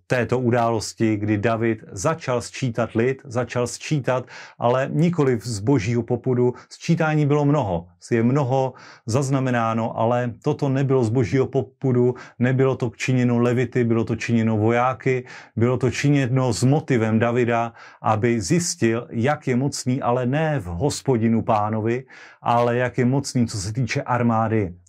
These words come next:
A když Joab počal se sčítáním, a Joabovi už se to na začátek nezdálo,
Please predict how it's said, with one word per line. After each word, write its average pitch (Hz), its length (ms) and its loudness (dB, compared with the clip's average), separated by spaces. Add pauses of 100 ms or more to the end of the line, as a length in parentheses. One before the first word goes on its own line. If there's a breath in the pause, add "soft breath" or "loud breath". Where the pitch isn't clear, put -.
A 107 100 -4
když 120 220 0
Joab 139 360 2
počal 131 300 -2
se 127 140 -6
sčítáním, 123 600 -2
a 107 80 -2
Joabovi 120 460 0
už 110 120 -2
se 123 100 -4
to 117 100 -2
na 117 120 2
začátek 117 400 -4
nezdálo, 110 560 0